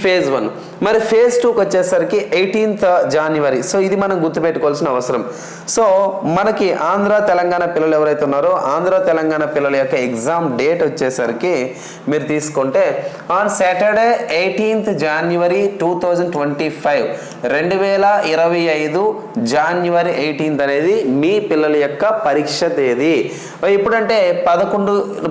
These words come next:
పదకొండు ముప్పై నిమిషాలకి ఎగ్జామ్ అనేది స్టార్ట్ అవ్వడం జరుగుతుంది. ఇది ఎక్కడెక్కడంటే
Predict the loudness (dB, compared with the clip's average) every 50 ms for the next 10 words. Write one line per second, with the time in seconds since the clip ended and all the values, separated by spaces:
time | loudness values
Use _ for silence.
0 | 0 0 0 0 0 0 -2 0 0 0 0 0 -2 -2 0 0 0 2 2 0
1 | 0 0 0 0 0 0 0 -2 -2 -2 -2 -2 -2 -2 -2 0 -2 -4 -4 -2
2 | 0 0 0 0 0 -2 -2 0 -2 -2 -2 -2 -2 -2 -2 -2 0 0 0 0
3 | 0 0 0 0 0 0 0 0 0 -2 0 0 0 0